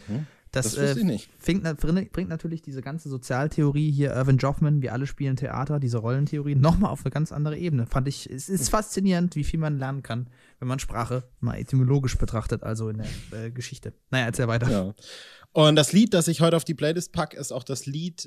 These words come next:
Speaker 1: äh, das Paul mir empfohlen hat, äh, mit dem ich am besten einsteige, wenn ich die Band kennenlernen will.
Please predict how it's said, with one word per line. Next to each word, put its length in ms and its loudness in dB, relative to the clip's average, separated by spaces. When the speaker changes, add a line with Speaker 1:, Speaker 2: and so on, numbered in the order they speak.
Speaker 1:
äh, 500 0
das 160 -4
Paul 220 0
mir 120 -2
empfohlen 460 -2
hat, 360 -6
äh, 280 2
mit 220 -2
dem 80 2
ich 120 -2
am 80 0
besten 300 -2
einsteige, 560 0
wenn 80 0
ich 80 -8
die 80 -8
Band 240 -2
kennenlernen 500 -2
will. 180 2